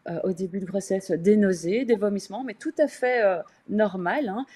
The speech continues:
Par contre, si vous vomissez, euh, plus de trois fois par jour, que c'est vraiment intense ou virulent,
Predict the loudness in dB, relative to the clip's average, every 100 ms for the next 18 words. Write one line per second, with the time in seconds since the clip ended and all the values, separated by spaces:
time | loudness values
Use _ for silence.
0 | _ -6 -2 0 2 0 -2 -2 2 2
1 | 2 0 -4 -2 0 -2 -4 -8 -6 -6
2 | -6 -8 -6 -6 -4 -6 -4 -6 -6 -12
3 | -8 -4 -4 -6 -2 0 0 -2 -4 -4
4 | -8 -6 -4 -2 -2 -4